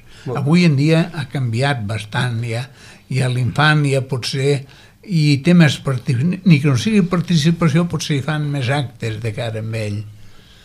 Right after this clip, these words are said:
Speaker 2: Però poc
Speaker 1: Però
Speaker 2: se'l valora, però l'infant també té, té la seva ment, ni que sigui infant, també pensa, i també sap que li agrada, li agrada el jugar, i li agrada aquesta dèria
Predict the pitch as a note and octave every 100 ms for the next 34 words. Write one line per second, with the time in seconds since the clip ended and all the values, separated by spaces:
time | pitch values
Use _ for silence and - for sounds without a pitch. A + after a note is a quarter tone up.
0 | - - D3 E3+ F3 - - - - _
1 | - - D#3 E3 C#3 E3 D3+ D#3 E3 D#3+
2 | C3+ C#3 - - - - C#3 C#3 D#3 B2+
3 | E3 D#3 D#3+ - D3 C3+ C#3 D3+ C#3 D3
4 | - - - - _ - D3 C#3 - D#3
5 | B2+ C#3 E3+ C#3 G#2 F#2+ - - - _
6 | - C#3+ C3 C3 - D3+ E3 C#3+ - D#3
7 | C#3 D#3+ - B2 C#3 C#3 D3 C3+ B2+ D#3+
8 | C#3 D3 - - - - _ - D#3 -
9 | C#3 C#3 C#3 - D3 C#3 - D3+ D3 C3+
10 | C3 C3+ B2+ C3 B2+ B2+ B2 C3+ D3 D3
11 | C#3+ C#3 D3+ C#3 D3 C#3+ C#3 D3 D3 C3+
12 | C3+ C#3 C#3+ C#3 - - - - - D#3
13 | - C3+ C#3 B2+ D3 C#3 C#3+ C3